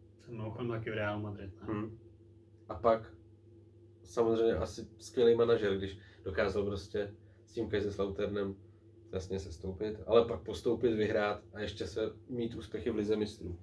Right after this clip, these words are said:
Speaker 1: Ale když takhle mluvíš o těch německých týmech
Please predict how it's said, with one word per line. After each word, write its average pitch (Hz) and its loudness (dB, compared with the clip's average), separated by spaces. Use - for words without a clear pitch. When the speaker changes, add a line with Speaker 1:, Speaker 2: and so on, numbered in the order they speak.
Speaker 1:
Ale 123 2
když 120 -4
takhle 147 2
mluvíš 139 6
o 135 0
těch 143 -2
německých 135 -2
týmech 110 -2